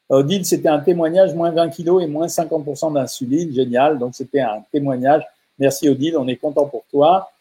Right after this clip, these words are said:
Euh, Liliador, manger un avocat entier le soir et avec des tomates, est-ce que c'est bon pour maigrir ? Je répète, il n'y a pas d'aliment que l'on consomme qui fasse maigrir, mais on peut manger un avocat avec des tomates, ça fera pas maigrir, mais c'est pas un repas équilibré si on ne mange que ça.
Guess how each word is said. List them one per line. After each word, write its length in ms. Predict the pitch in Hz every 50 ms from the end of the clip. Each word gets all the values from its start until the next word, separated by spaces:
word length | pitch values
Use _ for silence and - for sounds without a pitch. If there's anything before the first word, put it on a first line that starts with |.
| _ _ _ _ _ _
Euh, 560 | 139 139 135 135 131 131 131 131 131 131 127
Liliador, 840 | 131 139 160 170 160 156 143 135 131 156 175 190 202 202 190 175 - -
manger 300 | 139 156 175 180 151 170
un 80 | 165 160
avocat 260 | 165 175 165 - 110
entier 240 | 104 - - 165 151
le 60 | 151
soir 240 | - - 170 156 151
et 60 | 143
avec 200 | 135 139 139 135
des 80 | 143
tomates, 340 | 139 - 147 143 - - -
est-ce 140 | 147 123 -
que 80 | - 135
c'est 160 | - 147 135
bon 160 | 135 165 175
pour 160 | 165 147 135
maigrir ? 320 | 131 131 120 117 123 117 113 123 - - 95
Je 300 | 110 117 117 120 123 123
répète, 600 | 117 120 123 120 120 - 131 123 120 123 131 131 _ _ _ _ _ _ _ _ _
il 320 | - 131 139 147 151 147 143
n'y 100 | 135 127
a 80 | 123
pas 200 | 120 - 147 147
d'aliment 600 | 143 127 113 117 117 113 117 127 139 151 160 - _ -
que 60 | 120
l'on 220 | 110 113 117 120
consomme 500 | - _ 151 143 143 - 143 147 156 -
qui 140 | - - 113
fasse 260 | - 139 139 139 -
maigrir, 340 | 135 127 120 120 120 113 104 -
mais 100 | 110 113
on 120 | 110 104 101
peut 160 | _ 151 170
manger 340 | 180 143 98 - 127 135 151
un 140 | 156 - - 104
avocat 500 | 92 90 92 - _ - 135 151 151 - _ _ _ _ _ _ -
avec 260 | 107 107 135 147 139
des 120 | 131 131 131
tomates, 360 | - 110 104 98 98 123 -
ça 160 | - - 104
fera 180 | - - 101 -
pas 100 | 139 135
maigrir, 440 | 143 135 117 113 113 107 113 131 123
mais 240 | 104 101 104 110 110
c'est 200 | - - 92 -
pas 120 | 120 127
un 60 | 135
repas 240 | 123 117 - - 123
équilibré 440 | 117 - - 120 113 117 123 147 156
si 120 | 143 -
on 80 | 123 120
ne 40 | 135
mange 220 | 156 165 160 -
que 80 | - 131
ça. 240 | - - - 98